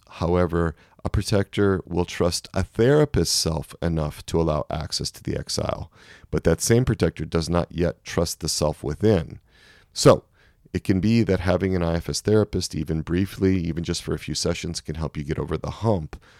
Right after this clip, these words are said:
of gaining enough trust from your protectors to allow your work to keep going. Sometimes protectors have shame about getting into therapy. I want those protectors to know that I've had therapy. I've had I F S therapy. It's been really helpful to me.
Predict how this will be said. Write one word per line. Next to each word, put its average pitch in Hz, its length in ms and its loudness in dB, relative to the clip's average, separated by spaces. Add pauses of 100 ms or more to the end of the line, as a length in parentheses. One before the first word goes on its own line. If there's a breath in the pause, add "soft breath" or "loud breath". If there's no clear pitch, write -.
(260 soft breath)
of 78 180 -4
gaining 85 360 0
enough 85 240 -2
trust - 340 -2
from 76 140 -6
your 78 100 -4
protectors 73 600 -6
to 80 120 -6
allow 73 300 -2
your 73 180 -2
work - 280 -6
to - 80 -14
keep - 260 -10
going. - 480 -8 (960 soft breath)
Sometimes 101 440 2
protectors - 400 -2
have 87 160 0
shame 82 420 2
about 98 360 2
getting 90 340 0
into 92 180 0
therapy. 90 680 2
I 85 100 0
want 90 320 0
those 87 280 2
protectors 90 440 -2
to - 80 -4
know 90 140 2
that 80 160 -2
I've 80 240 -2
had 92 200 0
therapy. 95 460 0
I've 80 200 -2
had 71 200 -4
I 76 140 -6
F - 140 -8
S 87 180 -2
therapy. 95 400 2
It's 85 140 -4
been 71 340 -6
really 78 320 0
helpful - 320 -10
to - 160 -14
me. - 220 -18